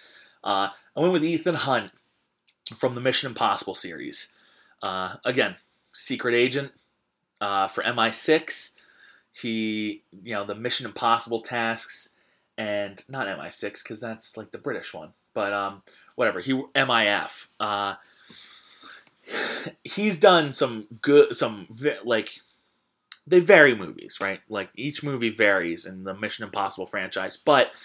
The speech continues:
the last two might have been the best ones. And Fallout might be the, one of the best action movies I've ever seen. And Ethan Hunt, even though you always know he's gonna live, and he's always gonna save the day,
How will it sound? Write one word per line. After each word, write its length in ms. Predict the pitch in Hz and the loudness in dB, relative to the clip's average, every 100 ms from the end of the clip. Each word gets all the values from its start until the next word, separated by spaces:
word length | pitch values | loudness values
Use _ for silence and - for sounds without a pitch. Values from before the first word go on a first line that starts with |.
| - - | -18 -8
the 100 | 143 | -2
last 440 | 131 156 196 170 - | 4 6 6 6 2
two 460 | - 196 123 104 - - | 4 6 6 4 -4 2
might 220 | 135 131 | 6 6
have 140 | 120 | 4
been 180 | 120 117 | 0 -2
the 80 | 101 | -2
best 380 | 98 107 - - | 0 0 0 -6
ones. 360 | 95 - - - - - - | -8 -8 -12 -14 -20 -14 -4
And 120 | 120 | -4
Fallout 640 | - - 180 208 135 120 | -2 6 8 8 8 6
might 220 | 123 123 123 | 4 0 0
be 80 | |
the, 180 | 123 110 | -2 -2
one 200 | 110 123 | 0 -2
of 40 | 110 | -2
the 60 | |
best 240 | 110 107 117 | 0 0 4
action 340 | 110 107 107 | 2 2 -8
movies 280 | 101 98 98 | -6 -6 -4
I've 80 | 92 | -4
ever 180 | 87 | -4
seen. 320 | - 113 87 - _ _ _ _ _ _ _ _ _ - - - - | -8 -8 -10 -18 _ _ _ _ _ _ _ _ _ -20 -20 -20 -8
And 460 | 120 113 110 110 - | -2 0 0 -2 -6
Ethan 320 | 165 165 170 | -2 0 0
Hunt, 340 | 139 156 160 - _ _ _ - | 2 2 2 -4 _ _ _ -6
even 240 | 165 156 | -2 0
though 80 | 156 | 4
you 160 | 151 160 | 8 10
always 240 | 196 190 | 8 6
know 120 | 165 | 0
he's 120 | 156 127 | 0 0
gonna 160 | 127 | -4
live, 500 | 107 107 104 104 - _ _ - | 0 2 0 -2 -10 _ _ -8
and 60 | 123 | -2
he's 100 | 123 | 0
always 220 | 139 131 | 0 0
gonna 120 | 143 | -2
save 280 | 127 131 113 | 0 2 0
the 80 | 110 | -4
day, 420 | 107 101 98 101 | -2 0 0 -4